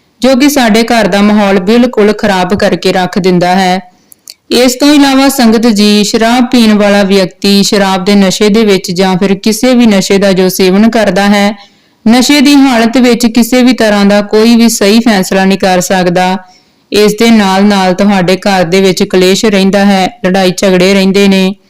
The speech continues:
ਬਿਨਾਂ ਗੱਲ ਨੂੰ ਲੈ ਕੇ ਨਸ਼ਾ ਹੀ ਇਸ ਦਾ ਮੁੱਖ ਕਾਰਨ ਹੈ। ਨਸ਼ੇ ਦੇ ਸੇਵਨ ਦੇ ਕਾਰਨ ਹੀ ਕੁਝ ਬੰਦੇ ਆਪਣੇ ਹੋਸ਼ ਨੂੰ ਭੁੱਲ ਜਾਂਦੇ ਹਨ, ਹੋਸ਼ ਦੇ ਵਿੱਚ ਨਹੀਂ ਰਹਿੰਦੇ। ਉਸ ਸਮੇਂ ਘਰ ਦੇ ਵਿੱਚ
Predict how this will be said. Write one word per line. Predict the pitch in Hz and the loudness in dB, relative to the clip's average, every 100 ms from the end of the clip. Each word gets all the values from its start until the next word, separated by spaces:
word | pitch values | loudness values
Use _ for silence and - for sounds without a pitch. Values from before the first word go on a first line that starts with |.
| _ _ _ _ _ | _ _ _ _ _
ਬਿਨਾਂ | 185 233 262 285 | 0 2 4 2
ਗੱਲ | 269 240 220 | 2 2 2
ਨੂੰ | 226 | 2
ਲੈ | 226 208 | 2 0
ਕੇ | 208 214 | 0 0
ਨਸ਼ਾ | 202 196 220 226 | 2 0 0 2
ਹੀ | 226 202 196 - | 2 2 -2 -4
ਇਸ | 202 202 - | -2 -2 0
ਦਾ | 208 | 0
ਮੁੱਖ | 202 196 233 | 0 0 -2
ਕਾਰਨ | 220 196 185 190 | -4 -2 0 2
ਹੈ। | 202 196 185 185 _ - | 2 2 0 -4 _ -4
ਨਸ਼ੇ | 185 180 202 | -2 0 0
ਦੇ | 208 | 0
ਸੇਵਨ | 202 196 180 202 214 | 0 0 0 2 2
ਦੇ | 226 | 0
ਕਾਰਨ | 226 190 180 196 | 0 -2 0 2
ਹੀ | 196 190 190 - _ _ _ _ - | 2 2 0 -6 _ _ _ _ -2
ਕੁਝ | 277 262 | 0 2
ਬੰਦੇ | 262 247 220 233 233 | 2 2 2 2 0
ਆਪਣੇ | 214 196 202 | 0 0 0
ਹੋਸ਼ | 208 196 196 214 | 2 0 0 0
ਨੂੰ | 220 | 0
ਭੁੱਲ | 208 190 190 | 2 0 2
ਜਾਂਦੇ | 220 190 175 190 | 2 0 0 0
ਹਨ, | 202 185 185 190 _ - | 0 0 -2 -6 _ -4
ਹੋਸ਼ | 196 190 | -2 0
ਦੇ | 190 202 | 0 0
ਵਿੱਚ | 214 208 | 0 0
ਨਹੀਂ | 208 202 214 | 2 2 2
ਰਹਿੰਦੇ। | 208 208 208 208 208 _ _ _ _ - | 2 2 2 0 -2 _ _ _ _ -4
ਉਸ | 233 240 269 | -2 0 0
ਸਮੇਂ | 262 226 202 208 | 0 2 2 0
ਘਰ | 220 202 | 0 -2
ਦੇ | 175 202 | 0 2
ਵਿੱਚ | 202 180 - | 2 0 0